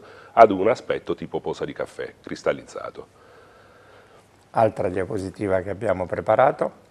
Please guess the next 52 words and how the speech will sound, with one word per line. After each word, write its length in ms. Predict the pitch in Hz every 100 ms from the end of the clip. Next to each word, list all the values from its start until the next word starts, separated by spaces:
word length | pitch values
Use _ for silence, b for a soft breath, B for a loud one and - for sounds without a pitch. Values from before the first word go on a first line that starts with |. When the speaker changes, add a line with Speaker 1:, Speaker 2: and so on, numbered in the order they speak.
| -
Speaker 1:
Ecco, 200 | - 92
questi 220 | 113 95
Speaker 2:
Eccolo 200 | 92 110
Speaker 1:
sono 100 | 90
le 60 | 87
Speaker 2:
qua. 80 |
Speaker 1:
due, 580 | 78 80 76 71 62 67 -
i, 100 | 92
i, 560 | 80 90 82 73 80
i 80 | 87
due 380 | 78 76 76 65
Speaker 2:
C'è 100 | 82
una 20 |
Speaker 1:
elementi. 300 | 107 98 92
Speaker 2:
bella 200 | 107 104
differenza. 680 | 104 - 113 117 143 - 127
Speaker 1:
C'è 120 | -
una 140 | - 82
bella 220 | 80 71
differenza. 560 | 65 - 53 57 -
Se 140 | 73 87
vogliamo 300 | 82 85 85
fare 180 | 104 80
un 80 |
risotto 380 | 73 73 92 -
al 80 | 80
nero 180 | 95 110
di 100 | 135
seppia, 360 | 78 78 -
è 80 | 73
chiaro 260 | - 87 71
che 120 | 71
con 180 | - 78
un 100 | 78
prodotto 320 | 85 80 87
fresco 320 | 101 90 -
ci 140 | - 78
riusciremo, 580 | 82 - 85 71 78
con 120 | 69 69
un 80 |
prodotto 320 | - 71 67 71
decongelato 800 | 69 82 85 67 62 - 67 -
sarà 260 | 60 60 -
decisamente 640 | - 69 - - 65 65 58
più 180 | - 65
difficile. 440 | 60 - - - b b b b b b
Ha 100 | -
un 60 | 120
Speaker 2:
Alt- 80 | 107
Speaker 1:
potere 340 | 85 87 82
pigmentante 680 | 85 82 87 80 95 80 76
notevole. 480 | 73 78 62 58